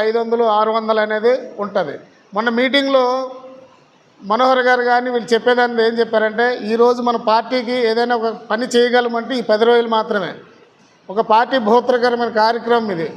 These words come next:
ఎప్పుడు కూడా ఉంది ఏంటంటే కార్యకర్తల్ని చేర్చుకోవడం అనేది ప్రతి పార్టీ చేస్తుంది. కాబట్టి ఈ పది రోజులు మనం ఎంతమందిని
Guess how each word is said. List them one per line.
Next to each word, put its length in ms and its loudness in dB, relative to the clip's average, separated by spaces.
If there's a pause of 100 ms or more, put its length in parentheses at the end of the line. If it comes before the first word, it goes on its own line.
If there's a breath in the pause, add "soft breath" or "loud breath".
(180)
ఎప్పుడు 240 0
కూడా 160 2
ఉంది 160 -4
ఏంటంటే 360 0
కార్యకర్తల్ని 720 0 (380)
చేర్చుకోవడం 460 2
అనేది 200 -4
ప్రతి 260 0
పార్టీ 220 0 (100)
చేస్తుంది. 340 -2
కాబట్టి 260 0
ఈ 20 -4 (100)
పది 220 2
రోజులు 300 4
మనం 180 -2
ఎంతమందిని 460 -2